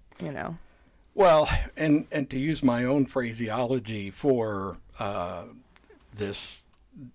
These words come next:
Speaker 2: basic concept that we have accepted already, and, uh,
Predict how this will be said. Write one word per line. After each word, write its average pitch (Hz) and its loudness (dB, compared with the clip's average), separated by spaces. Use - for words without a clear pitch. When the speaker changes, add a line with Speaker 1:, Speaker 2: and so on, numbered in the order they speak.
Speaker 2:
basic 113 -8
concept 123 -2
that 117 -10
we 110 -10
have 98 -8
accepted 117 -6
already, 101 -4
and, 101 -8
uh, 90 -6